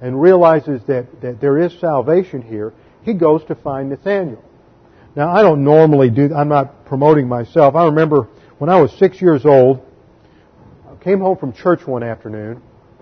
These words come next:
and my parents sat me down and explained the gospel to me. It was on Mother's Day of nineteen fifty-nine. I know that because it just happened to be the first day that Baraka Church, uh, started in its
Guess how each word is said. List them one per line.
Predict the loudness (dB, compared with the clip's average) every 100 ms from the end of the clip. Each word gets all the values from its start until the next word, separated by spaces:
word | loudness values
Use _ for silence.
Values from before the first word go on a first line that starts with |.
| _ _ _ _
and | -6 -4 -4
my | -10
parents | -6 -4 -4 -4
sat | -4 -4
me | -4
down | -4 -6
and | -8
explained | -10 -8
the | -2
gospel | 0 0 -2 -14
to | -14
me. | -18 -20 _ _ _ _ _ _ _ _ _ _ _ _ _ _ -8
It | -4
was | -2 -2
on | -4
Mother's | 0 2 2 0
Day | 0 2 2 0
of | -4 -6 -6
nineteen | -8 -8 -8 -8 _ -12 -10 -10 -12 -12
fifty-nine. | -12 -12 -8 -8 -8 -14 _ _ _ _ _ _ _ _ -20 -20 -20 -12
I | -6
know | 0 2
that | 2 -2
because | -6 -6
it | -8 -8
just | -10 -8
happened | -4 -4 -6
to | -8
be | -8
the | -8
first | -8 -8 -6
day | -6 -4
that | -6
Baraka | -6 -4 -6 -10
Church, | -10 -8 -8 -12 _ _ _ _ _ _ _
uh, | -14 -10 -10 -12 -18 -20
started | -4 0 2 0
in | -6
its | -10